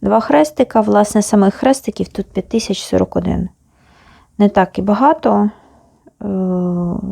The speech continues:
на відміну від колискової, від Катерини, е, тут немає новеньких кольорів Д М С.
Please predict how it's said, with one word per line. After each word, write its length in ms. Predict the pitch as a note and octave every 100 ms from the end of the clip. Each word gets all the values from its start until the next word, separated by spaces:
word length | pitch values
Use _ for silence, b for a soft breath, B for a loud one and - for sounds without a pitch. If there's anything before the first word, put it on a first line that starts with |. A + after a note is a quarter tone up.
| G3+ _ b b b b b
на 180 | G3 A#3
відміну 460 | B3 A3+ A3 F#3+ F#3
від 160 | F#3+
колискової, 920 | - G3 G#3 - B3+ D#4+ D#4 C4+ C4+ B3+ _ _ _ _ _ _ A3
від 200 | G#3 -
Катерини, 560 | G#3 G#3 G3+ G3 G3+ B B B B B -
е, 140 | -
тут 260 | - B3+ A3
немає 340 | F#3 G#3 A3
новеньких 480 | F#3 F3+ G3+ F#3+ -
кольорів 580 | F3 F3 F3+ G3 - - b b
Д 160 | A3 F#3+
М 100 | F3+
С. 400 | E3+ - -